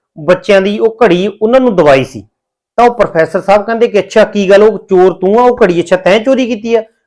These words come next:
ਮੈਨੂੰ ਤਾਂ ਇਸ ਗੱਲ ਦਾ ਪਤਾ ਨਹੀਂ।" ਤਾਂ ਉਹ ਮੁੰਡਾ ਹੈਰਾਨ ਹੋ ਜਾਂਦਾ, ਉਹ ਕਹਿੰਦਾ ਕਿ "ਸਰ, ਤੁਹਾਨੂੰ ਕਿਵੇਂ ਨਹੀਂ ਪਤਾ?" ਤਾਂ ਉਹ ਪ੍ਰੋਫੈਸਰ ਸਾਹਿਬ ਕਹਿੰਦੇ ਕਿ "ਜਦੋਂ ਮੈਂ ਤੁਹਾਡੀਆਂ ਅੱਖਾਂ ਦੇ ਉੱਪਰ ਰੁਮਾਲ ਬੰਨ੍ਹ ਦਿੱਤੇ ਸੀ, ਤਾਂ ਤੁਹਾਡੀਆਂ ਅੱਖਾਂ ਦੇ ਉੱਪਰ ਰੁਮਾਲ ਬੰਨ੍ਹਣ ਤੋਂ ਬਾਅਦ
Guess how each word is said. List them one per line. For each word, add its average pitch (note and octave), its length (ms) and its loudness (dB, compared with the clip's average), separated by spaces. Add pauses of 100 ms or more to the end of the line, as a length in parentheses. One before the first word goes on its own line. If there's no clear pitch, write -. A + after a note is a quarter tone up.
ਮੈਨੂੰ G#3 260 2
ਤਾਂ A3+ 80 4
ਇਸ F#3 80 -2
ਗੱਲ F#3 180 2
ਦਾ F3 80 4
ਪਤਾ C3+ 320 -2
ਨਹੀਂ।" D3 120 -8 (840)
ਤਾਂ G#3+ 60 0
ਉਹ B3 120 0
ਮੁੰਡਾ F3 300 2
ਹੈਰਾਨ D3 300 2
ਹੋ D#3+ 140 0
ਜਾਂਦਾ, D#3 320 2
ਉਹ G#3 100 2
ਕਹਿੰਦਾ G#3 240 -2
ਕਿ A3+ 140 -6
"ਸਰ, A3+ 300 -2
ਤੁਹਾਨੂੰ D3 400 -8
ਕਿਵੇਂ G#3+ 220 -4
ਨਹੀਂ A3 100 -8
ਪਤਾ?" G3 240 -2 (680)
ਤਾਂ A#3 80 2
ਉਹ A#3+ 100 2
ਪ੍ਰੋਫੈਸਰ F3 500 0
ਸਾਹਿਬ F#3+ 280 2
ਕਹਿੰਦੇ F3+ 380 2 (480)
ਕਿ A3 100 4
"ਜਦੋਂ E3+ 420 2
ਮੈਂ G3 180 4
ਤੁਹਾਡੀਆਂ G3 540 0
ਅੱਖਾਂ F3+ 300 -2
ਦੇ A3 80 4
ਉੱਪਰ A3 200 2
ਰੁਮਾਲ E3 320 4
ਬੰਨ੍ਹ F3 200 0
ਦਿੱਤੇ F#3+ 260 -2
ਸੀ, A#3+ 380 -4 (280)
ਤਾਂ G#3+ 100 2
ਤੁਹਾਡੀਆਂ G3+ 680 2
ਅੱਖਾਂ F#3+ 240 -2
ਦੇ F#3+ 80 -2
ਉੱਪਰ G3 180 0
ਰੁਮਾਲ E3 380 4
ਬੰਨ੍ਹਣ F#3+ 340 0
ਤੋਂ F#3 140 0
ਬਾਅਦ F3+ 540 4